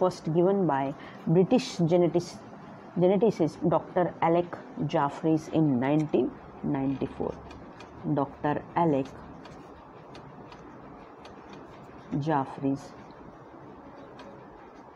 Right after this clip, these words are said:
in nineteen eighty-four। तो डॉक्टर एलेक जाफरी जो है, इन्होंने सबसे पहले डीएनए फिंगरप्रिंटिंग की जो टेक्निक है,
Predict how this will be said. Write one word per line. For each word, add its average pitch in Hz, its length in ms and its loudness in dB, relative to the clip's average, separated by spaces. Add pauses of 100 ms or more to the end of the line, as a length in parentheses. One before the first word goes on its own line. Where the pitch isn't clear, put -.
(2000)
in 160 100 6 (180)
nineteen 175 580 4 (460)
eighty-four। - 920 -2 (640)
तो 170 60 4
डॉक्टर 175 480 4
एलेक 208 280 6
जाफरी 175 420 4
जो 151 160 2
है, 156 300 0
इन्होंने 208 480 6
सबसे 208 420 0
पहले 151 400 2 (400)
डीएनए 214 440 8
फिंगरप्रिंटिंग 165 840 2
की 165 140 2
जो 160 160 4
टेक्निक 202 440 2
है, 151 260 -2